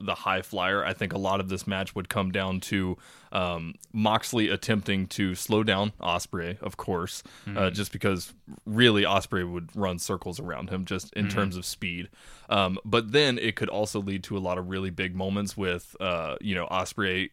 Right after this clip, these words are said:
Speaker 1: moving into more of the heavyweight style. Uh, I think the,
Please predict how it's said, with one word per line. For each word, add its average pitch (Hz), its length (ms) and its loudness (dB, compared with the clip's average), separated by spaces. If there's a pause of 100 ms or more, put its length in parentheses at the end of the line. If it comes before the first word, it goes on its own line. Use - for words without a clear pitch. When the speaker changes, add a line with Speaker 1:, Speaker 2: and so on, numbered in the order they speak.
Speaker 1:
moving 101 360 2
into 98 220 0
more 95 260 2
of 90 80 -2
the 90 100 -2
heavyweight 95 420 -2
style. 101 440 2 (320)
Uh, 90 320 4
I 95 100 4
think 101 360 2
the, 98 260 2